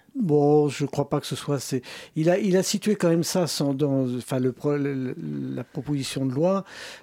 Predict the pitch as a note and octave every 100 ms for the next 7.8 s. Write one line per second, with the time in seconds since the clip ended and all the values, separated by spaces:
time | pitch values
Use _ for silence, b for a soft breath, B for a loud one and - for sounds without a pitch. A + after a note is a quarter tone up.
0 | - D3+ C#3+ C#3 D3 C#3 C3+ D#3+ C3+ D3+
1 | D3+ D3 E3+ D3+ - C#3+ - C3+ C3 C#3+
2 | C3 C#3 C3+ E3 C#3 - - C#3+ D3 D3
3 | B B B - D3 C3 C#3 C3+ D3 D3
4 | C3+ A#2 - D#3 C3 C3 D#3 C#3 B2+ C3
5 | B2 - B2 - B2+ B2 B2 A#2+ D#3+ D#3
6 | - C3 - - - A#3 C3+ B2+ C#3 C#3
7 | - D3+ C#3 C3 C#3+ B2 C#3 C3